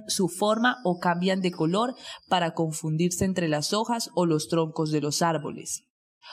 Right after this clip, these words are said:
Otros muerden al ser atacados y otros emplean sus aguijones como las abejas. Otros lanzan un tipo de ácido como las hormigas rojas, el cual irrita la piel de su enemigo.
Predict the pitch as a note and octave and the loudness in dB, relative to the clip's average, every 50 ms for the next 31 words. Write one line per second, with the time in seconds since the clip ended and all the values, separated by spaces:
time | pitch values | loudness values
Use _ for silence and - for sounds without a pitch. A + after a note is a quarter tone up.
0 | - - - - _ _ - C4 C4 B3+ - A3 G#3+ A3 G#3+ - - - - F#3+ | -16 -16 -16 -18 _ _ 2 2 2 4 2 0 0 0 0 -2 -4 0 2 4
1 | G#3 A#3 A#3 A3+ A3+ B3+ C4 B3 A3 G#3 - - F#3+ F#3 F#3+ G3+ - F#3 E3 - | 4 6 4 4 2 2 2 2 2 2 2 2 2 2 2 2 0 -2 -2 0
2 | - F3 E3 D3+ C#3+ C#3+ F3 - - _ - G3 G#3+ A3+ A3 G#3 G3+ - G#3 G#3+ | 2 2 2 2 0 -2 -6 -10 -10 _ 0 2 4 4 4 4 2 0 -2 -2
3 | G#3+ G#3 - - F3+ F3+ E3 E3 F#3 F#3+ G3+ G#3 G#3+ A3+ A#3 A#3 A3+ G3+ - F3 | -2 -2 -2 0 2 2 2 2 0 2 4 4 4 4 2 0 -2 0 2 2
4 | D#3 D3 D3+ D3 - G3+ G3+ G3 E3+ D3 C#3+ - - - D#3 D3+ D3+ D3+ D3+ D3+ | 2 2 0 0 2 4 4 4 2 2 -2 -4 -2 -2 -2 0 2 2 2 0
5 | D3 - D3 C#3+ D#3 E3 D#3+ D#3+ - - - - - _ - - - _ _ _ | 0 0 0 2 2 2 0 0 -4 -4 -6 -8 -8 _ -18 -20 -20 _ _ _
6 | _ _ _ _ _ _ _ - - - _ _ _ _ _ _ - A#3 B3 A#3+ | _ _ _ _ _ _ _ -20 -20 -20 _ _ _ _ _ _ 4 4 4 4
7 | B3 A#3+ B3 C4+ D#4 D4 C#4 - - - G#3 G#3+ A3 G#3+ A3 G#3+ A3+ A3+ A3 A3+ | 2 -2 -2 -2 -2 -2 -6 -8 -6 -2 2 2 2 2 2 0 0 0 2 2
8 | A3 A3 A3 A#3 A3+ - - G#3+ G#3 G3 F3 E3 E3+ F#3+ G3+ G3+ - A#3+ A#3 A#3 | 2 2 2 0 -2 0 0 -2 0 2 2 4 4 4 4 4 2 0 2 2
9 | A#3 A3 - - F#3+ F3+ F3+ E3 D#3+ D#3+ D3+ - D#3+ D3+ D3+ D#3 D3+ E3+ E3 D#3+ | 0 -2 -2 0 0 2 2 2 2 0 0 -2 -2 -2 -2 -2 -2 -2 -2 0
10 | D#3+ G3 G3+ G3+ F#3 E3+ - - - - - E3+ E3 D#3 - - - G3 G#3+ A#3+ | 0 2 2 2 0 -2 -4 -6 -10 -6 -2 -2 -2 -2 -2 0 0 2 2 2
11 | A#3+ - - E3+ E3 E3 E3 F#3+ G3+ F#3+ G#3 G3+ G3 F#3+ D#3+ - - F#3 G3 G#3+ | 0 0 0 2 2 4 4 2 2 2 0 -2 0 0 -2 -2 0 0 0 2
12 | A3 A3 G#3 G3+ - F3+ E3 D3+ C#3 C#3 C#3+ D3+ D3+ C#3+ - - | 0 0 -2 -2 -2 -2 -2 -2 0 0 0 0 0 -2 -4 -8